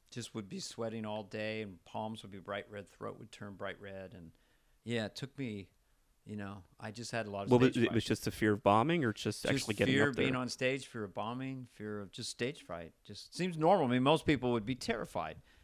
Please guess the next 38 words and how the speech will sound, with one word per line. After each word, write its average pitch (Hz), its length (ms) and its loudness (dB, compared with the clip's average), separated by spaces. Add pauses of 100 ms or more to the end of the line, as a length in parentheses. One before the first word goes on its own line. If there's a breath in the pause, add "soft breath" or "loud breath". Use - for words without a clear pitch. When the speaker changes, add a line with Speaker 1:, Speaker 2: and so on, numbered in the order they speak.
(180)
Speaker 1:
if 113 160 -6
you 107 240 -2
t-, - 240 -20 (160)
took - 200 -4 (160)
someone 107 320 -2
from 101 200 -4
our 92 160 -2
audience 95 380 -4
and 95 80 -10
were 95 200 -10
gigging, 95 400 -8
like, 85 140 -12 (240)
"Okay, 131 260 0
you're 127 200 -4
gonna 127 120 2
Speaker 2:
Now 120 40 6
Speaker 1:
do 117 60 -2
Speaker 2:
you 120 60 -2
get 117 100 2
Speaker 1:
ten 113 60 4
Speaker 2:
up 110 60 0
there, 113 100 0
Speaker 1:
minutes." 113 160 2
Speaker 2:
yeah. 131 240 2 (540 soft breath)
Speaker 1:
You 117 100 0
know, 95 220 2 (140)
to 135 100 6
make 185 220 6
it 175 120 6
look 147 240 6
easy 165 340 4
and 120 180 4
fun 127 240 2
and 113 120 0
be 110 180 -2
in 104 120 -4
control 101 440 -4
just 101 240 -10